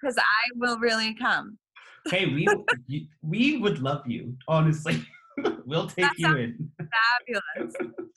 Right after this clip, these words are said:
Speaker 2: Oh, so t-, let's go back a little bit to, like, your, like, schooling. Um, you,
Speaker 1: Okay.
Speaker 2: you talked to, let's talk a little bit about, like, your high school.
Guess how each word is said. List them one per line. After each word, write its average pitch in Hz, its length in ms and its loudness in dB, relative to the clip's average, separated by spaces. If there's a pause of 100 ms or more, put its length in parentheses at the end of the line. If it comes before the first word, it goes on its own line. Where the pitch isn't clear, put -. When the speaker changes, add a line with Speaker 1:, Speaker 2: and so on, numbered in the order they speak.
(880)
Speaker 2:
Oh, 311 220 -2
so 208 240 -2
t-, 208 100 -2
let's 226 260 -4
go 254 140 2
back 165 300 2
a 151 40 -4
little 143 200 -4
bit 120 200 -8
to, 123 120 -6
like, 117 280 -2
your, 104 420 -8 (200)
like, 101 160 -10
schooling. 95 800 -10 (300)
Um, 98 360 -8
you, 101 120 -10
Speaker 1:
Okay. - 160 -12 (100)
Speaker 2:
you 117 80 -8 (100)
talked 113 280 -6
to, 107 100 -6 (100)
let's 127 220 -6
talk 165 140 -2
a 165 40 -2
little 139 160 -4
bit 123 100 -2
about, 113 240 -4
like, 101 200 -12
your 98 120 -12 (140)
high 92 140 -8
school. 117 560 -16